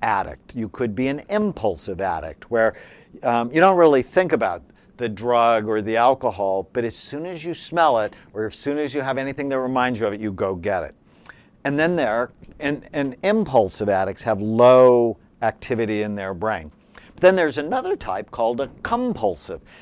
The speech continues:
addict, where they can't stop thinking about it. It just goes over and over in their head, and their brain works too hard.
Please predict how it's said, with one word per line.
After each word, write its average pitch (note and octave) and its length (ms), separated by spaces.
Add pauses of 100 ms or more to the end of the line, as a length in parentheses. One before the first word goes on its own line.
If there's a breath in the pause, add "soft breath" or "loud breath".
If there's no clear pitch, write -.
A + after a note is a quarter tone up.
(180 loud breath)
addict, G#2 400
where G#2 120
they D3 180
can't - 340
stop - 340
thinking E3 380
about E2 260
it. F2 120
It F#2 120
just - 240
goes F2+ 240
over A2+ 540
and G#2 100
over G#2+ 320
in G2+ 80
their G#2 160
head, D3+ 220 (340 loud breath)
and B2 240
their D3+ 280
brain A2+ 440
works G2 500
too A3+ 340
hard. - 440